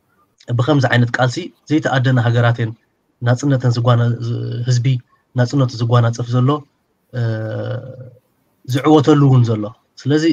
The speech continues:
ኣባና በፂሑ ዝ-፣ ዝኽልክሎ ወይ ዝ-፣ ጠጠው ዘብሎ ጉዳይ የለን። ኦፍ ኮርስ ኣባና ቁርብ ፍልይ ዘብሎ ነገራት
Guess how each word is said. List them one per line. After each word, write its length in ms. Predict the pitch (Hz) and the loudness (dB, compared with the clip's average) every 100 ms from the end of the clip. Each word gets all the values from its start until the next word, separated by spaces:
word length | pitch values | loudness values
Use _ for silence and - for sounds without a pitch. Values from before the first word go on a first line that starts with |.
| - | 0
ኣባና 280 | 127 139 156 | 2 4 4
በፂሑ 300 | 139 127 123 135 123 | 2 0 -4 -4 -4
ዝ-፣ 380 | 120 117 113 117 120 _ _ _ _ 127 | -4 -6 -6 -8 -12 _ _ _ _ -8
ዝኽልክሎ 400 | 120 131 123 131 | -4 -2 0 0
ወይ 160 | 120 117 | 2 0
ዝ-፣ 160 | 117 113 - - - - - - - | -2 -8 -12 -18 -20 -20 -20 -20 -6
ጠጠው 240 | 143 151 | 0 2
ዘብሎ 300 | 127 127 131 127 | 2 2 2 2
ጉዳይ 320 | 123 120 135 | 2 2 2
የለን። 320 | 113 127 131 117 | 4 2 2 -2
ኦፍ 100 | 113 | 0
ኮርስ 260 | 151 131 - - _ _ | 0 2 -2 -10 _ _
ኣባና 200 | 120 127 131 | -2 2 2
ቁርብ 200 | 156 120 | 2 0
ፍልይ 220 | - 131 131 | -2 -2 0
ዘብሎ 260 | 131 135 139 | 0 0 0
ነገራት 380 | 143 143 147 | 0 2 2